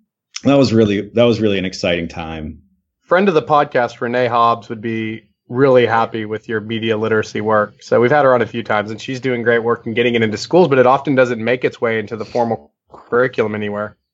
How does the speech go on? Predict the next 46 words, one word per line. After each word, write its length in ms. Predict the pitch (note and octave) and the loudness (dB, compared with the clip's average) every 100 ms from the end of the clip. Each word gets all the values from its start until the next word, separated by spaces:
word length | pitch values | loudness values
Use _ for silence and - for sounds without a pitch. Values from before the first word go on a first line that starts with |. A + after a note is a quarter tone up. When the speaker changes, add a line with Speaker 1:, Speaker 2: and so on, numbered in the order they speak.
| _ _ - | _ _ 2
Speaker 1:
That's 280 | D3 D3 | 4 6
right. 240 | C3+ D#3+ D3 | 4 6 4
And 120 | C3+ | 2
one 120 | C#3 | 0
of 60 | C3 | -2
the 80 | B2 | -4
things 320 | C#3 C#3 B2+ | -2 -2 0
that, 280 | B2 A#2 - | 0 0 -4
one 240 | C3 B2+ | -8 -4
of 80 | C3+ | -2
the 60 | A#2 | -2
things 240 | B2+ B2 | -2 -2
that 100 | A2+ | 0
I 60 | G#2+ | 0
think 360 | - A#2+ A#2 - - - | 0 -2 -4 -12 -8 0
we 120 | B2+ | 2
need 220 | A2+ B2 | 4 2
so 160 | - A2+ | 0 2
desperately, 560 | A2 A2 - A2 G#2+ | 2 0 0 -2 -2
and 100 | G2+ | -2
I 60 | G2+ | -4
think 220 | A#2+ A2 | -2 -4
some 240 | - A2+ A2 | -2 0 2
of 80 | |
the 100 | F#2+ | 0
new 300 | G2+ G#2 A#2 | 0 2 2
research 560 | G2+ G2+ F#2 G2+ F#2+ - | 2 0 0 0 -2 -4
coming 320 | A#2 G2 F#2+ | -2 0 0
out 400 | F#2+ F#2 F#2+ F#2+ - A2 | 0 0 0 -4 -6 -2
of 160 | F#2 | 2
a, 340 | G2 F#2+ F2+ - _ _ _ | 4 4 2 -6 _ _ _
I 60 | F#2 | -4
think 260 | A2+ G2+ - _ | -2 -2 -6 _
people 260 | A2 G2+ G#2+ | -2 2 2
would 100 | G2+ | 4
recognize 480 | G#2 G#2 A2 G2+ G2 | 2 2 2 0 0
the 60 | |
name 180 | G2 F#2+ | -2 0
Joseph 520 | G#2 G#2 - G2+ - | 0 0 -2 -8 -8
Kahn. 480 | - A#2 A2+ G#2 F#2 | -4 0 2 2 0
He's 160 | G#2+ F#2+ | -2 0
done 240 | G#2+ G2 | 0 0
citizenship, 800 | G2 G#2+ A2 G#2+ F#2 G2 F2+ - _ _ _ _ | -2 -2 0 -2 -2 -2 -2 -6 _ _ _ _
um, 200 | G2+ G2 G2 | -6 -4 0
education 760 | A2 G2+ F#2 G#2+ G#2 A2 G2+ | 0 0 -2 0 0 0 0
work. 420 | G2 G2 G2 - | 2 2 0 -8